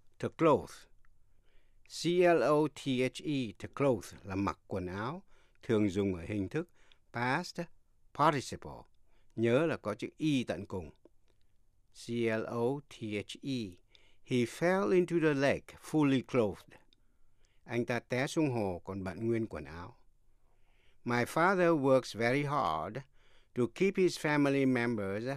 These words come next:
fed and clothed. Ba tôi làm việc vất vả để gia đình có cơm ăn áo mặc. Fed and clothed. Có cơm ăn áo mặc. Past participle của động từ to clothe.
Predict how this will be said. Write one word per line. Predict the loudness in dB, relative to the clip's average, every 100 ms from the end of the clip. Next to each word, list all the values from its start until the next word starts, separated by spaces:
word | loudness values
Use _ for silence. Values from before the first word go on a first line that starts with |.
| -10 -8
fed | -4 -4 -4 -6 -8 -6
and | -6 -4
clothed. | 0 2 2 -2 -16 -20 -20 -20 -20 _ -20 -20 _ -20 -20 _ _ -20 -20 -20 -18 -6
Ba | -4 0
tôi | 2 2 2
làm | -2
việc | -6 -4
vất | -4 -2
vả | -2 -4 -6 -10
để | -8
gia | -4 -4
đình | -4 -6 -6
có | -10
cơm | -8 -4 -4
ăn | -4 -6
áo | -6 -6
mặc. | -6 -6 -14 _ _ _ _ -20 -12
Fed | -6 -6 -6 -6 -8
and | -8 -2
clothed. | -4 -4 -14 -20 -20 -20 _ _ -20 _ _ _ -14
Có | -12
cơm | -8 -8 -6
ăn | -8 -10
áo | -8
mặc. | -10 -12 _ _ _ _ -20 -20 -20 -6
Past | -2 -2 -2 -4 2
participle | 4 4 -2 -6 -6 -6 -2
của | -2
động | -2 -2
từ | -2 -2
to | -4 -6 2
clothe. | 4 4 0 -10